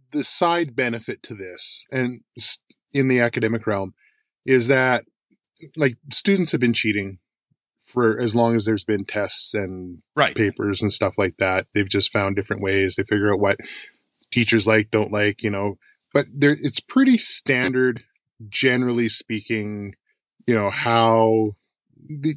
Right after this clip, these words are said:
Speaker 1: courses go and stuff like that. And, oh, you're gonna have term papers and stuff like that. And then, of course, we're talking, like, mostly humanities and stuff like that. But, um, maybe it's now the professors that are gonna need to evolve in
Speaker 2: Right.
Speaker 1: how they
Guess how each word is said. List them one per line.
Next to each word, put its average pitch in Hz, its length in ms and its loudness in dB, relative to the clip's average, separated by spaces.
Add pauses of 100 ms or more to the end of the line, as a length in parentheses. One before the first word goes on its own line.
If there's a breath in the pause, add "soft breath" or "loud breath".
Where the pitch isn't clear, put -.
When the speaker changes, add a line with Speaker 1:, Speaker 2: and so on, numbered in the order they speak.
Speaker 1:
courses 120 420 2
go 101 220 0
and 101 100 0
stuff 104 220 2
like 98 160 -2
that. 104 200 -2
And, 104 120 -4
oh, 123 180 6
you're 113 160 4
gonna 107 120 0
have 107 100 -2 (280)
term 120 220 2
papers 113 500 2
and 107 140 2
stuff - 220 -2
like 101 160 -2
that. 101 220 2
And 135 80 -2
then, 107 220 2 (120)
of 113 180 -2
course, - 220 0
we're 127 80 6
talking, 107 340 0
like, 101 160 -2
mostly 101 300 0
humanities 95 640 -2
and 92 100 -2
stuff - 240 -2
like 92 120 -6
that. 98 180 -6
But, - 120 -4 (720 loud breath)
um, 135 320 4 (640)
maybe 214 360 2
it's - 180 -2
now 143 260 2
the 143 120 0
professors 110 640 -4
that 113 120 -4
are 113 60 -2
gonna 107 200 -6
need 104 240 -6
to 107 180 -2
evolve 95 480 -2 (760)
in 117 360 4
Speaker 2:
Right. 107 200 0 (400)
Speaker 1:
how 131 400 2
they 123 440 2